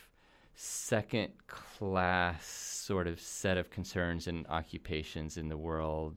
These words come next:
of Silicon Valley and, and computer science. And that's a shame because there's so much that's conceptually rich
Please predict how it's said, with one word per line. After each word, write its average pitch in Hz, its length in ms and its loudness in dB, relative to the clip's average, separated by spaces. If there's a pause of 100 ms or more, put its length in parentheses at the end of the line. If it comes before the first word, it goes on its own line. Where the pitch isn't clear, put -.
(120)
of 78 340 -2
Silicon 76 460 -4
Valley 73 540 -2
and, 80 160 -6 (100)
and 78 220 -6
computer - 360 -6
science. 71 460 -4 (540)
And 98 160 0
that's 120 200 2
a 135 40 0
shame 131 380 2
because 95 500 0
there's 104 500 2
so - 500 -2
much 113 420 0
that's 92 200 -2
conceptually 95 720 -2
rich 85 480 0